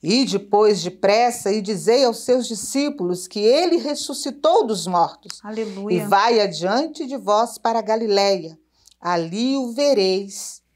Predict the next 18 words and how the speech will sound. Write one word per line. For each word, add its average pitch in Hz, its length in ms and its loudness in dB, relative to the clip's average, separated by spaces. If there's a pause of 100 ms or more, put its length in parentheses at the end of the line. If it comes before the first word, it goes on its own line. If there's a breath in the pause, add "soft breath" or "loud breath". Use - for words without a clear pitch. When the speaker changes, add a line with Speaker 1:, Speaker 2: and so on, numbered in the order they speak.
(160)
Speaker 1:
e 175 120 -8
é 175 120 -4
como 185 720 -6 (260)
vos 175 400 -6
tenho 156 340 -6
dito." 127 540 -14
Speaker 2:
Amém. 196 560 -10
Glória 226 320 -6
a - 20 -8
Deus. 180 440 -12
Speaker 1:
É 196 280 2
maravilhoso 208 920 2
demais 208 640 -4
a 202 60 -8
gente 208 840 -6 (520)
poder 247 420 4
imaginar, 254 960 -2 (380)
poder, 208 720 0